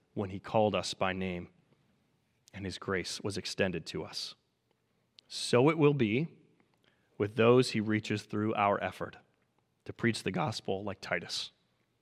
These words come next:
If the mission succeeds, it will be by his grace alone, just as it was in your life and mine.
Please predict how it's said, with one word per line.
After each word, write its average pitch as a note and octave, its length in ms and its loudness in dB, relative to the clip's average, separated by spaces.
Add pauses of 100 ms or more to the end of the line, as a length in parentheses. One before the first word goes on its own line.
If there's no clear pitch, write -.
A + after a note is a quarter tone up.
(440)
If C#3+ 140 0
the C#3+ 120 6
mission F3 300 8
succeeds, E3+ 540 4
it C#3+ 120 0
will C3+ 160 4
be D#3+ 320 4
by C3 300 4
his A#2 180 -2
grace B2 400 2
alone, G2+ 480 0
just A2+ 300 -2
as A#2 100 0
it - 80 -4
was F#2 440 -2 (520)
in G2+ 140 -4
your G2 200 2
life - 400 -8 (540)
and F2+ 160 -4
mine. E2+ 240 -6